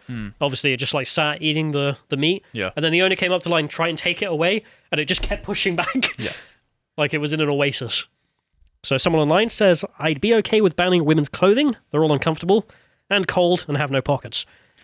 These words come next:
Speaker 1: I-, is that,
Speaker 2: There's
Speaker 1: is that
Speaker 2: something to
Speaker 1: just
Speaker 2: be
Speaker 1: the
Speaker 2: said.
Speaker 1: proposition that women would walk around?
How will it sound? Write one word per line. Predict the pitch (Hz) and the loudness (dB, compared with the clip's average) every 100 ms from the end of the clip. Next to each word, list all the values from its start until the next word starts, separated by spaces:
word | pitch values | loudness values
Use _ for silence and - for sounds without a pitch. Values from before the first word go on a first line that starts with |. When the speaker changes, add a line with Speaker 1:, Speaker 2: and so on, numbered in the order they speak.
| _ _ _ _ - | _ _ _ _ -8
Speaker 1:
I-, | 139 | -4
is | 185 170 | -2 0
that, | - | 0
Speaker 2:
There's | - - | -2 -8
Speaker 1:
is | 151 | -2
that | 190 | -2
Speaker 2:
something | - | -2
to | 139 | -4
Speaker 1:
just | 170 | -2
Speaker 2:
be | |
Speaker 1:
the | 156 | -4
Speaker 2:
said. | 123 113 - | -6 -14 -4
Speaker 1:
proposition | 165 151 139 135 131 123 | -4 -2 -4 -4 -4 -8
that | 120 | -6
women | 131 123 120 | -6 -6 -8
would | 110 - _ _ _ _ _ _ _ - | -10 -12 _ _ _ _ _ _ _ -12
walk | 113 - | -10 -6
around? | 113 107 104 | -6 -6 -8